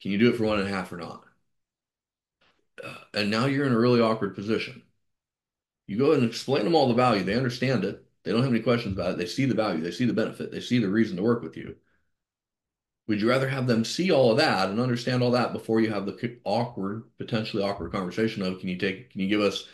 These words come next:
one percent of your commission back?" This also plays into the N A R settlement, because the N A R settlement will lead to commissions.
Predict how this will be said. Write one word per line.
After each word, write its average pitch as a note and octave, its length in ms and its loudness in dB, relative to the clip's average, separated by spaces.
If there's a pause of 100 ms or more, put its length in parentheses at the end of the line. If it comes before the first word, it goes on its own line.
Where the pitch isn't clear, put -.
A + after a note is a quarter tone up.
(200)
one G2+ 320 2
percent G#2 360 -4
of F#2 60 0
your G2+ 100 -2
commission A2 340 -2
back?" - 320 -12 (2000)
This C3+ 200 2
also F3+ 500 2
plays D3+ 320 4
into C3+ 300 2
the A#2 160 2
N A2 120 0
A G#2 120 -2
R F#2 140 -4
settlement, C2 400 -8
because F#2 140 -8
the G2 60 -2
N A#2 100 0
A - 20 0
R B2 160 2
settlement A2+ 360 2
will G2+ 140 0
lead F#2 220 -2
to - 80 -10
commissions. - 580 -12